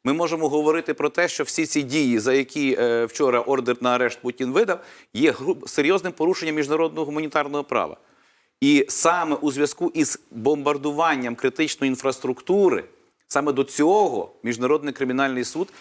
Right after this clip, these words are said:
прив'язує ці ордери на арешт. Але тут ще є і злочин проти людяності.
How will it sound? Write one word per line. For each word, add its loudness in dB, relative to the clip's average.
прив'язує 2
ці 0
ордери 2
на 0
арешт. 0
Але 4
тут -8
ще -2
є 2
і 0
злочин -4
проти -2
людяності. -2